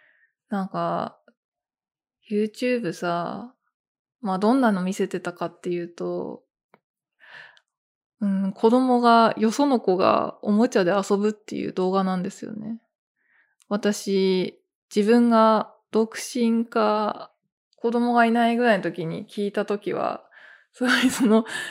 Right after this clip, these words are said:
子供が、動画の中で他の子がおもちゃで遊ぶ動画を見てるって聞いた時に、<laughs> 世も末だなって思ったんですよね。<laughs> なんか、なんかそうしてると他の子と遊んだ気分になるから、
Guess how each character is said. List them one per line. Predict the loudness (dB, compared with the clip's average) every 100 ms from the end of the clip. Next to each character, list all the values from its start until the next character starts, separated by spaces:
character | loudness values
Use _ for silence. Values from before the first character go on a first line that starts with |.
| -14 -20 _
子 | 4 6
供 | 6 6 4
が、 | 6 8 6 2 -6 _ -16 -6 -6 2
動 | 4 6
画 | 6
の | 4 4
中 | 2 2
で | 2 2
他 | 0 0 2
の | 2 4
子 | 4
が | 4
お |
も | 4 4
ち |
ゃ | 4
で |
遊 | 4 4
ぶ | 4 6
動 | 6
画 | 8 6
を |
見 | 6 4
て | 4
る | 4
っ |
て | -2 -10 -8
聞 | -6
い | -4
た | -2
時 | -4 -4
に、 | -4 -4 -8 -14 -12 -8 -8
<laughs> | -8 -14 -14 -12 2
世 | 4
も | 4 4
末 | 6 8
だ | 8
な | 6 2
っ | 0
て |
思 | -4 -2
っ | -2
た | 0 4
ん |
で | 4
す | 4 2
よ | 2
ね。 | 2 2
<laughs> | 2
な | 0
ん |
か、 | 0 -2 -2 -4 -10 -10 -12 -2
な | 0 2
ん |
か | 0
そ | 2 4 4
う |
し | 4
て | 2
る | 2
と | 2 4 4 2 0 -6 -12
他 | -2 0
の | 2
子 | 0 4
と | 4
遊 | 4 2
ん | 2
だ | 2
気 | 0 2
分 | 4 4
に | 2
な | 0
る | 0 0
か | -2
ら、 | -2 -2 -4